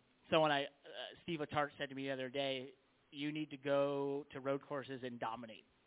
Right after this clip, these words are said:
if you wanna get a ride." <laughs> And I was like, "Okay, noted. Okay, let's go to Mid-Ohio and dominate." Like, that, that sounds easy. Uh, but, like, you know, I, I think what Chase Briscoe said a couple years ago in Xfinity, he had to win nine races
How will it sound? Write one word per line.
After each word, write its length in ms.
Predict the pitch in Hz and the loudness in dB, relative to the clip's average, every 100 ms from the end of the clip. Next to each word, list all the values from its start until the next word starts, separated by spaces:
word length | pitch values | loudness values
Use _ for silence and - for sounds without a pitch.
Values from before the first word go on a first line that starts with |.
| - | -14
if 100 | 131 | -6
you 120 | 139 | -2
wanna 160 | 127 123 | -2 -4
get 160 | 123 | -8
a 20 | |
ride." 280 | 110 107 98 - | -8 -10 -10 -16
<laughs> 120 | _ | _
And 300 | 180 - 165 190 | -4 -2 -4 -6
I 80 | - | -6
was 140 | 202 | -6
like, 140 | 170 160 | 0 2
"Okay, 340 | 240 226 233 - - - | 4 4 2 0 -14 6
noted. 360 | 196 302 175 - 214 | 8 8 6 0 2
Okay, 220 | 233 247 | 6 6
let's 160 | 247 240 | 4 4
go 60 | |
to 60 | 269 | 4
Mid-Ohio 240 | 269 277 | 4 4
and 80 | 285 | 2
dominate." 340 | 285 285 123 127 | 2 2 -2 -4
Like, 140 | 151 | 0
that, 160 | 196 202 | 0 -2
that 140 | 196 | -4
sounds 220 | 269 226 147 | 0 0 0
easy. 280 | 139 175 - - - - | -8 -10 -14 -20 -20 2
Uh, 520 | 175 170 160 156 151 156 | 6 6 6 4 2 0
but, 120 | 180 | 4
like, 180 | 180 165 - - - - _ _ - - - | 6 6 -2 -20 -20 -20 _ _ -12 -12 2
you 80 | |
know, 260 | 180 165 151 - - 135 160 | 6 8 6 -4 -10 -4 2
I, 40 | |
I 60 | 185 | 2
think 180 | 202 165 156 | 4 0 0
what 160 | 170 139 _ - | -4 -4 _ -6
Chase 160 | 180 - | -4 -4
Briscoe 260 | 170 165 147 | -6 -6 -6
said 80 | 151 | -6
a 40 | |
couple 200 | - 147 | -6 -6
years 180 | 147 143 | -6 -4
ago 180 | 143 143 | -2 -2
in 60 | |
Xfinity, 320 | 135 - 143 135 | -2 -6 -8 -2
he 40 | |
had 120 | 139 | -2
to 40 | 135 | -2
win 140 | 139 | -2
nine 240 | 131 135 | -2 -4
races 360 | 127 127 123 127 | -2 -6 -8 -14